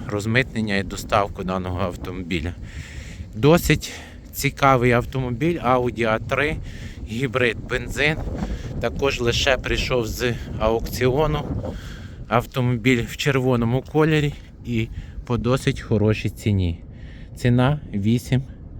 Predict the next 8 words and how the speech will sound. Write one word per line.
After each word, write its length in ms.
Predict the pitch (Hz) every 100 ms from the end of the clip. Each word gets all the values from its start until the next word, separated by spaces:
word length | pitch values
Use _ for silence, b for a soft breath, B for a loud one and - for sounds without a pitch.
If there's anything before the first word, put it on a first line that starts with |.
| B B B B B B B - - - 76
е, 160 | 95 101
вісім 380 | 110 139 131 113
вісімсот 760 | 110 - 120 - 120 110 - B B B B -
це 160 | 117
ціна 400 | 101 120 113 101
для 240 | 95 101 101
Європи, 600 | 104 113 156 165 165 156 B B B B B
сім 480 | - - 151 156